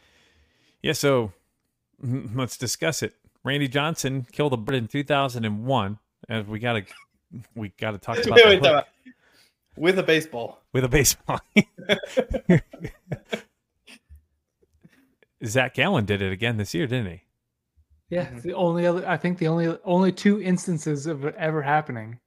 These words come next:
Speaker 1: So does that mean that the Diamondbacks are gonna win? That's why you're picking them?
Speaker 3: They're des-, they're destined. I think they have, I think they have the ro-, the better arms of, uh, rotation, defense.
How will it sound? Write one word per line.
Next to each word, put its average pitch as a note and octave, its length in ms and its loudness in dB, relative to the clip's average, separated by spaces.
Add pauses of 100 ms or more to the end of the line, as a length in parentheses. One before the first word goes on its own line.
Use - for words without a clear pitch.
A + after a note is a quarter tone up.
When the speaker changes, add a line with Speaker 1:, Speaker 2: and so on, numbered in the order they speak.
(720)
Speaker 1:
So - 320 -8
does F#2+ 240 -8
that G2+ 280 -6
mean A2 280 -6
that G#2+ 200 -6
the G#2+ 80 -10
Diamondbacks A2+ 520 -10
are A#2+ 60 -12
gonna B2 160 -6
win? B2+ 180 -6
That's A2 200 -4
why B2 100 -4
you're B2 80 -4
picking C3+ 280 -8
them? D3+ 120 -6
Speaker 3:
They're C3+ 160 -10
des-, B2+ 140 -14 (200)
they're D3+ 200 -2
destined. B2+ 760 -12 (520)
I E3+ 120 6
think F3 280 2
they D#3+ 100 8
have, D#3 360 4
I C#3+ 180 0
think D#3 240 -2
they D3 100 4
have C#3+ 240 4
the C#3+ 80 4
ro-, C3+ 400 0
the B2+ 420 2 (840)
better D3+ 460 8
arms E3+ 760 2
of, C3 360 -4
uh, - 240 -16
rotation, D3+ 800 0
defense. D3+ 920 -2